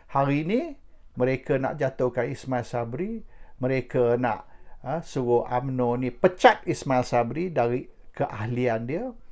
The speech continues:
Jadi kalau Ismail Sabri ni dipecat dari keahlian umno,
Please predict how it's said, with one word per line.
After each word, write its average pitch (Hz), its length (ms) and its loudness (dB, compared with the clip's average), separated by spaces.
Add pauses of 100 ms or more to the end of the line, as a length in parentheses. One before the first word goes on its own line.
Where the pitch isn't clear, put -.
(380)
Jadi 123 320 -4
kalau 120 240 2
Ismail 120 400 -2
Sabri 123 400 0
ni 120 160 -4
dipecat 120 560 2
dari 117 560 -2
keahlian 120 640 -2
umno, 143 640 -6